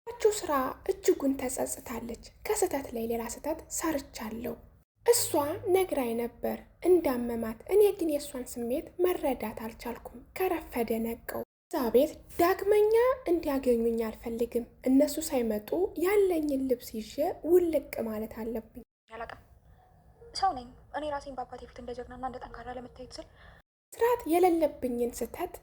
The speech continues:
Speaker 1: ሰርቻለሁ። ሴት ደብዳቤዋን መጻፍ ጀምራለች። "ኪራ፣ እኔ የነገርኩህ የግቢ ጓደኛዬ ሄኖክ ያንተ ጓደኛ ነው። ግን ድጋሚ እንደዚህ አይነት ነገር ውስጥ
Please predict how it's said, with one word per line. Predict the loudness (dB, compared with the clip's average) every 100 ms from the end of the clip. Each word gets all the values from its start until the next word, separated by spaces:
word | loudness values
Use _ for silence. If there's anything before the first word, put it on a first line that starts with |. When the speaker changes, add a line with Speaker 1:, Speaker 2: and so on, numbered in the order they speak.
| _
Speaker 1:
ሰርቻለሁ። | -4 -2 -2 -4 -8 -8 -8 -8 -10 -16 _
ሴት | 0 2 2
ደብዳቤዋን | 0 2 0 0 0 2
መጻፍ | 2 0 -4 -4
ጀምራለች። | 0 0 0 -2 -4 -6 -8 -12 -18 -20 -20 -20 2
"ኪራ፣ | 6 6 4 -4 -10
እኔ | 4 6
የነገርኩህ | 8 6 2 -2 -2 -4
የግቢ | -4 -6 -6 -6 -4
ጓደኛዬ | -6 -8 -6 -4 0 4 4 4 -4 -4
ሄኖክ | 4 6 6 2
ያንተ | -2 -8 -6 -6
ጓደኛ | -4 -6 -4 -2 0 0
ነው። | -2 -4 -10 _
ግን | -2 -2 -4 2
ድጋሚ | 2 4 2 4
እንደዚህ | 4 4 4
አይነት | 2 2 0
ነገር | -4 -4 -4
ውስጥ | -6